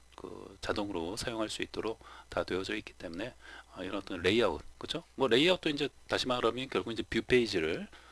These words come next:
담당하는 부분이 되는 거죠. 음, 그래서, 어, 이제는 뭐 이런 어떤 씨알유디 애플리케이션을 이제 구현한다든지 어떤 이제 웹사이트의 어떤 레이아웃을 구-,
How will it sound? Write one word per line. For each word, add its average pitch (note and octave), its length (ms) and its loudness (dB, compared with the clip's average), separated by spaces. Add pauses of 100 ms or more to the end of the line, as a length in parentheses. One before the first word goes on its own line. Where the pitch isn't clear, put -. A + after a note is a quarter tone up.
(220)
담당하는 G2 460 -2
부분이 F#2 360 -4
되는 G2 220 0
거죠. E2+ 400 -6 (200)
음, D2 280 -10
그래서, G2 320 -4 (420)
어, - 320 -12
이제는 A2+ 500 -4 (340)
뭐 F2+ 120 -8
이런 F2 160 -4
어떤 - 120 -8
씨알유디 A2 680 0 (360)
애플리케이션을 F#2+ 680 -4
이제 F#2 100 -6
구현한다든지 F#2+ 800 -6 (500)
어떤 A#2 220 -2
이제 A2 100 -2
웹사이트의 G#2 480 2
어떤 G#2 180 -6
레이아웃을 A2 880 0
구-, E2+ 300 -8